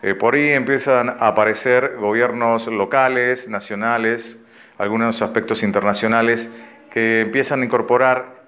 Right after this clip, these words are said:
en la agenda las cuestiones ambientales, las cuestiones de medio ambiente. También unidades académicas, universidades,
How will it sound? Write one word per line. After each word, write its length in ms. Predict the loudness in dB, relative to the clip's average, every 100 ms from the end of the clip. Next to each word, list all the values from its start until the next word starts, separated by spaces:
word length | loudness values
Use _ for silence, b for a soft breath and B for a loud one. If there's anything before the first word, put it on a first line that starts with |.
| -14
en 180 | -6 -2
la 80 |
agenda 680 | -2 -2 -2 -2 -2 -4 B B B
las 120 | -10 -8
cuestiones 460 | -6 -4 -4 -2
ambientales, 640 | -2 0 0 4 4 4 -2
las 100 | -4
cuestiones 380 | -6 -4 -4
de 80 | -4
medio 220 | -4 -2
ambiente. 480 | -2 -2 -4 -2 -6 -6 B B -4
También 420 | 0 2 2 0
unidades 440 | -4 0 2 2 0
académicas, 680 | 2 2 2 0 -2 -2 -2
universidades, 1000 | -6 -4 -4 -2 2 4 4 2 0